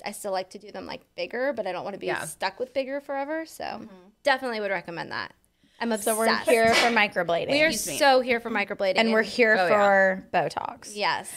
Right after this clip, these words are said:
Speaker 3: Some people are, like, against Botox. I don't know. I've done it once. I would do it again. I would,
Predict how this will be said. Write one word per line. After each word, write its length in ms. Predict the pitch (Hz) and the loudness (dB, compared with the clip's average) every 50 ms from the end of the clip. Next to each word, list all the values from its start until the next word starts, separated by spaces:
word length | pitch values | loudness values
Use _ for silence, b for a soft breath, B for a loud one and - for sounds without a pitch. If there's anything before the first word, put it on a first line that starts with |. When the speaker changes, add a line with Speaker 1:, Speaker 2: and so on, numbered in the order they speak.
| - - | -16 -12
Speaker 3:
Some 240 | - - 302 320 370 | -4 0 2 2 6
people 200 | 381 440 453 453 466 | 6 6 6 6 6
are, 200 | 466 453 427 381 | 4 4 4 4
like, 220 | 381 370 359 370 | 2 2 2 2
against 480 | - 285 240 262 277 311 320 - - - | 0 2 2 4 2 2 2 -2 0 4
Botox. 680 | 226 247 311 - - - - - - - - - - | 4 4 4 2 -2 -6 -6 -6 -8 -10 -14 -8 -6
I 80 | 214 | -4
don't 140 | 233 269 254 | -4 -4 -4
know. 380 | 202 170 175 202 233 254 254 262 _ _ - | -4 -6 -8 -8 -8 -8 -10 -12 _ _ 0
I've 140 | 247 277 | 2 2
done 140 | 240 302 330 | 4 4 2
it 100 | 202 - | 2 0
once. 560 | 208 202 202 - - - - - - - - _ _ | 0 0 -2 -2 -2 -6 -12 -14 -14 -14 -16 _ _
I 80 | - 214 | 0 2
would 120 | 254 339 | 2 2
do 120 | 262 226 190 | 0 -2 -2
it 60 | 170 | -2
again. 320 | 170 - - - 233 233 - _ _ _ _ _ - | -2 -2 -2 -2 -4 -6 -8 _ _ _ _ _ -6
I 40 | 208 | -6
would, 140 | 214 214 | -6 -8